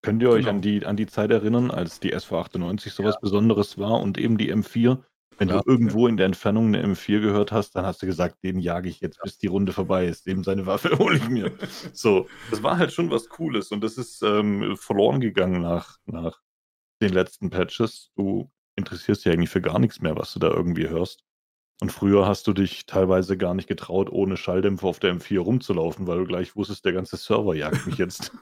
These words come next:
Speaker 1: <laughs> Das ist
Speaker 2: Ja.
Speaker 1: schon, ist schon, ist schon fein.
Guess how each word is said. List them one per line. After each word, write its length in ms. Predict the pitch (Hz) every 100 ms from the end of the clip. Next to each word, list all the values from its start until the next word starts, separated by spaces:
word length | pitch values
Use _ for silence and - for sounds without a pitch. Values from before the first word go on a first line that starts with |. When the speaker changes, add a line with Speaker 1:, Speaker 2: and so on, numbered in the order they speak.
| -
Speaker 1:
<laughs> 760 | 208 233 - 247 - - - _ - - -
Das 180 | 131 135
ist 80 |
Speaker 2:
Ja. 40 | 113
Speaker 1:
schon, 280 | 110 95 90
ist 140 | 101
schon, 220 | - 92
ist 140 | - -
schon 160 | 90
fein. 340 | - 82 82